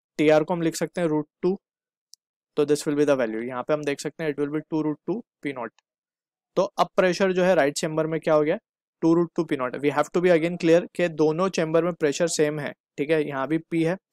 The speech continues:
यहाँ भी P है, ये फाइनल कंडीशन में हुआ है, जबकि, uh, gas has compressed the right, uh, chambered gas, ठीक है। तो this will be the value। इसके बाद अगर हम बात करें, ये दोनों ही चैम्बर में,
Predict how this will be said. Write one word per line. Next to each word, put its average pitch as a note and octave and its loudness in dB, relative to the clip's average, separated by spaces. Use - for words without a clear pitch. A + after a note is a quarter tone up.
यहाँ C#3 -2
भी D#3 0
P C#3 0
है, B2 -2
ये D3 2
फाइनल D#3 -2
कंडीशन D#3 -2
में D#3 -2
हुआ D#3 2
है, F3 -2
जबकि, D#3 -2
uh, C3 2
gas C#3+ 2
has E3+ -2
compressed D#3 0
the E3 2
right, C3+ 0
uh, C3+ 4
chambered C#3 0
gas, - -2
ठीक D3+ -2
है। D#3 0
तो C#3+ 4
this D3 0
will D3+ -2
be D#3 0
the D#3 2
value। C3+ -2
इसके F3 -2
बाद E3+ 6
अगर F3 2
हम E3+ -2
बात C#3+ 2
करें, D3+ 0
ये E3 0
दोनों F3 2
ही G3+ 2
चैम्बर E3+ 0
में, D3 -2